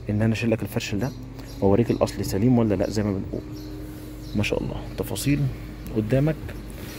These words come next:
هفتح لك جنب جنب وباب باب عشان اوريك العربيه، عشان تستلم الغرزه، تستلم الغرزه في الدوران، تستلم كل حاجه كانك قدام العربيه.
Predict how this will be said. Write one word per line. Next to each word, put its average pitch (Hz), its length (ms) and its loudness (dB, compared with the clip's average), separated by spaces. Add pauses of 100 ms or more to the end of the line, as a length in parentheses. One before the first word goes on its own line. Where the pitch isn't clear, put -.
(140)
هفتح - 280 0
لك 113 100 4
جنب 123 240 8
جنب 131 200 6
وباب 127 240 2
باب 147 140 4 (520)
عشان - 180 0
اوريك 107 240 4
العربيه، 117 420 6 (1300)
عشان - 220 -2
تستلم 123 340 6
الغرزه، 113 400 4 (1160)
تستلم 104 380 4
الغرزه 110 480 2
في - 100 -2
الدوران، 110 600 4 (600)
تستلم 104 400 0
كل 117 200 6
حاجه 123 340 2 (520)
كانك 110 220 0
قدام 104 240 0
العربيه. 101 360 2